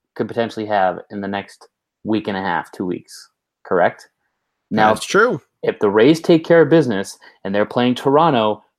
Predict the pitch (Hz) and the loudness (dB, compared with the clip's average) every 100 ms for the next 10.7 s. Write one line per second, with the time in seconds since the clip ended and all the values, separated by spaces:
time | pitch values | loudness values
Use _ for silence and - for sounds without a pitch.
0 | _ - - 180 135 117 117 113 - 120 | _ -18 0 2 2 0 -4 -6 -4 -4
1 | 135 139 135 120 127 - - 120 110 147 | -2 -4 -4 -4 -6 -6 -8 -10 -8 -10
2 | - 175 151 110 - _ _ _ _ 110 | -10 -6 -6 -6 -12 _ _ _ _ -2
3 | 139 147 _ _ - 87 101 170 156 113 | -2 -6 _ _ -14 -12 -4 -2 0 -2
4 | - 135 127 _ - 131 110 101 - - | -2 -4 -10 _ -8 -8 -8 -14 -18 -20
5 | _ _ _ _ 180 - 120 90 - 107 | _ _ _ _ -18 -2 0 0 -4 -2
6 | 123 117 131 123 - 117 80 73 110 123 | -2 0 -2 -2 -4 -6 -6 -4 -2 -2
7 | 127 143 139 123 131 131 147 160 113 101 | -4 -2 -4 -2 -2 -2 -2 -2 -2 -6
8 | - _ _ _ _ _ 104 101 113 131 | -12 _ _ _ _ _ -10 -2 2 4
9 | 151 165 123 143 185 165 143 - 156 165 | 2 -2 0 2 2 2 -2 0 2 2
10 | 165 185 117 - 101 95 95 | 2 0 -2 -6 -6 -6 -12